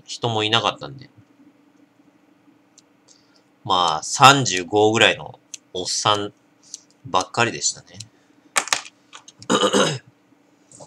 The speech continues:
まあ、ということで、結構長かったな、今日な。今日ちょっとあれだわ。なかなか盛り上がった。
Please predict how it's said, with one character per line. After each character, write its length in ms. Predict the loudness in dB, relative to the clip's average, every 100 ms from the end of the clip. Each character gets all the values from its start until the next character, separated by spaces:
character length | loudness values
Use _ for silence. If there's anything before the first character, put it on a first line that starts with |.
| _ -12
ま 80 |
あ、 20 | -12
と 200 | -2 0
い 60 |
う 40 | 0
こ 140 | -2
と 100 | -6
で、 120 | -6 -8 -14 _ _
結 200 | -4 -2
構 140 | -2
長 280 | 4 6 6
か 100 | 4
っ 80 | 4
た 80 | 4
な、 200 | 8 8 6
今 120 | 0
日 80 | 2
な。 200 | 4 4 2 _ _ -8
今 80 | -6
日 60 |
ち 80 | -6
ょ 20 |
っ 40 | -2
と 140 | 2
あ 60 | 2
れ 80 |
だ 100 | 4
わ。 200 | 2 2 -6 _ _ _ _ _ _ _ _ _ _ _ _ _ -6
な 160 | -2 2
か 80 |
な 120 | 2 2
か 100 | -2
盛 280 | 0 2
り 60 | 4
上 80 | 4
が 120 | 2
っ 60 |
た。 120 | -2